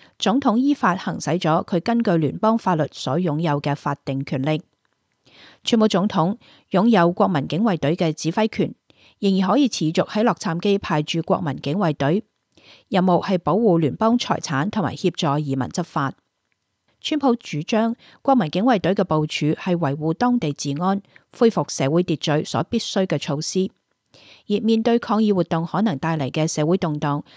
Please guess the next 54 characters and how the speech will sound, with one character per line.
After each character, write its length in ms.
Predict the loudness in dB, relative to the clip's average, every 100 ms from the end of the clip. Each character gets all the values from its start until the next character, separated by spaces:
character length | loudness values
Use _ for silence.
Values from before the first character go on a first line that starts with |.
| -20
聯 180 | -2 0
邦 180 | 2 2
政 160 | 0 -2
府 120 | 0
有 180 | 2 2
責 260 | 0 -2
任 160 | 0 -2
採 260 | -2 -2 -2
取 140 | -2
適 240 | -2 -2 -2
當 200 | -2 -2
行 240 | -2 -4 -2
動， 240 | -2 -2 -10 _ -6
確 140 | -6
保 180 | -4 -6
公 220 | -2 -4
共 180 | -4 -4
安 200 | -2 -2
全。 240 | -2 -4 -6 _ _ _ _ _ _ _ -20 _ -2
紐 120 | 0
森 180 | 2 2
嘅 180 | 2 2
代 160 | 0 -2
表 120 | 0
律 100 | 0
師 160 | 0 -2
認 180 | -2 0
為， 300 | -2 -2 -4 -14 _
如 140 | 2
果 100 | 4
川 200 | 4 2
普 160 | 2 4
仍 220 | 4 2
然 100 | 0
掌 240 | 0 -2 0
握 140 | 0
國 220 | 0 0
民 100 | 0 -6 -4
兵， 240 | 0 0 -2 -18 _
將 200 | 0 2
導 180 | 2 2
致 220 | 0 0
國 180 | 0 0
民 160 | -4
兵 260 | 0 0 0 -6 -20 0
無 120 | 0
法 200 | 2 0
執 120 | 0 -2
行 180 | -4 -2
原 200 | -2 0
本 200 | 0 0
應 180 | 0 2
該 120 | 2
執 220 | 2 0